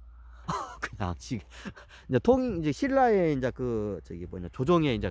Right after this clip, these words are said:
어, 그 저기 그 관료들의 이제 그 고-,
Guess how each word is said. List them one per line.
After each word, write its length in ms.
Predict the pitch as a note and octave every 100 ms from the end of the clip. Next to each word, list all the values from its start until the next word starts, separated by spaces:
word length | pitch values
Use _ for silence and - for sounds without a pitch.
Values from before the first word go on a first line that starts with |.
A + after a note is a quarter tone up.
| - - - - -
어, 180 | G2+ F#2+
그 400 | A#2 A2+ G#2 F2+
저기 560 | - F2 F2 D#2+ E2 F#2
그 140 | - F#2+
관료들의 600 | - C3+ E3+ D3 C3+ A2+
이제 160 | G2+ F#2
그 140 | G2+ -
고-, 180 | -